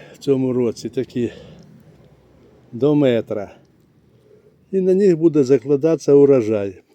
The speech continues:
Потім ми обратно будемо їх обрізати поближче до центрального проводника. От так.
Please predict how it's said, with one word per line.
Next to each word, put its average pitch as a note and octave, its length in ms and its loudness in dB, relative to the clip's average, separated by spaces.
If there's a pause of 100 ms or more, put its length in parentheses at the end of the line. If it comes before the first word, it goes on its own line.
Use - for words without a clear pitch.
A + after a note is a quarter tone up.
Потім E3 300 0
ми D3+ 140 2
обратно B2+ 480 0
будемо B2 300 -4
їх A#2 140 -6
обрізати B2+ 580 -2 (260)
поближче C3 540 -4
до A#2+ 160 -6
центрального B2+ 760 -4
проводника. C3+ 720 -4 (1080)
От A#2+ 260 -8 (100)
так. G2+ 220 -12